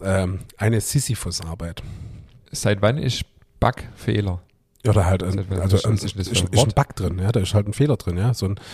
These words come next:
Speaker 1: also das ist schon aus der Technologie, ist das, Technologiebranche,
Speaker 2: Echt?
Speaker 1: ja, da ist ein Bug drin, also ein
Speaker 2: Okay.
Speaker 1: Fehler drin. B-,
Speaker 2: Hab ich noch nie gehört, ja,
Speaker 1: B O G.
Speaker 2: spannend.
Speaker 1: Aber wir können es jetzt auch mal durch die Trans-,
Speaker 2: Ach so, ah, okay, mhm,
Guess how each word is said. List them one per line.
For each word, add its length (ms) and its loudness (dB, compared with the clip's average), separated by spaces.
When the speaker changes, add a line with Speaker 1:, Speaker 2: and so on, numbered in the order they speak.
Speaker 1:
also 140 2
das 80 0
ist 60 0
schon 180 2
aus 180 8
der 80 -4
Technologie, 540 4
ist 160 -4
das, 220 -8
Technologiebranche, 960 0
Speaker 2:
Echt? 120 -2
Speaker 1:
ja, 120 0
da 80 2
ist 80 4
ein 80 2
Bug 240 -2
drin, 160 -8
also 220 -6
ein 60 2
Speaker 2:
Okay. 60 0
Speaker 1:
Fehler 220 2
drin. 220 -8
B-, 120 -8
Speaker 2:
Hab 100 -8
ich 60 0
noch 80 0
nie 100 -2
gehört, 0 -
ja, 0 -
Speaker 1:
B 160 8
O 140 8
G. 100 2
Speaker 2:
spannend. 220 4
Speaker 1:
Aber 140 8
wir 60 6
können 120 8
es 80 4
jetzt 120 2
auch 40 8
mal 120 8
durch 180 8
die 120 4
Trans-, 460 2
Speaker 2:
Ach 140 6
so, 280 6
ah, 400 0
okay, 360 -2
mhm, 260 -4